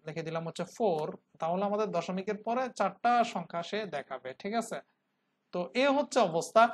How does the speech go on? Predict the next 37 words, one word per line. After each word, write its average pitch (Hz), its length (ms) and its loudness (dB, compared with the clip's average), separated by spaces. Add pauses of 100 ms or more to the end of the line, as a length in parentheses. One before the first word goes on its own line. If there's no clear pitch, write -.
(260)
তো 294 40 4 (120)
আমরা 262 200 6 (180)
চাইলে 247 260 6 (120)
এভাবে 226 260 6 (180)
পুরো 233 200 -2 (140)
জিনিসটাও 208 400 0
দেখাতে 226 300 2
পারি, 240 160 4 (200)
চাইলে 190 260 4 (100)
আমরা 226 160 2 (140)
টু 240 80 0 (120)
ফিক্স 254 220 -4 (120)
দিয়ে, 175 200 2 (460)
মানে 160 140 -8 (100)
টু 190 60 0 (120)
ফিক্স 226 280 -6
এর 233 100 -2
মধ্যে 233 160 0 (120)
কোনো 202 140 0 (140)
ভ্যালু 170 240 0 (100)
না 233 80 4 (140)
দিয়ে 180 220 0
আমরা 185 200 2
চাচ্ছি 208 180 -4 (100)
দশম, 196 180 -2 (340)
সাপোজ 294 260 0
মনে 285 120 0
করেন 262 200 2
একটা 240 140 0 (260)
কাস্টমার 196 400 0
কিছু 208 160 -4 (100)
কিনবে, 254 320 2 (300)
এ, - 20 2 (180)
তার 202 140 8 (100)
মনে 214 200 0
করেন 214 240 -2
যে 220 60 4